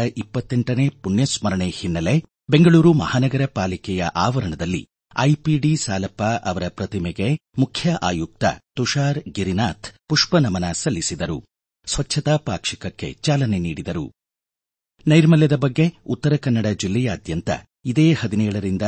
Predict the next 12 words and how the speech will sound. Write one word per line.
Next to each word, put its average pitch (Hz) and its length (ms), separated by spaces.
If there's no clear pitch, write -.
ಜನಾಂದೋಲನವಾಗಿ 92 1080
ಸ್ವಚ್ಛತಾ - 560
ಹಿ 135 280
ಸೇವಾ 104 400
ಪಾಕ್ಷಿಕ - 560
ಆಯೋಜಿಸುವಂತೆ 104 880
ಸಂಸದ 151 520
ವಿಶ್ವೇಶ್ವರ 107 580
ಹೆಗಡೆ 90 360
ಕಾಗೇರಿ 87 500
ಜಿಲ್ಲಾಡಳಿತಕ್ಕೆ 110 760
ಸೂಚಿಸಿದ್ದಾರೆ. 80 800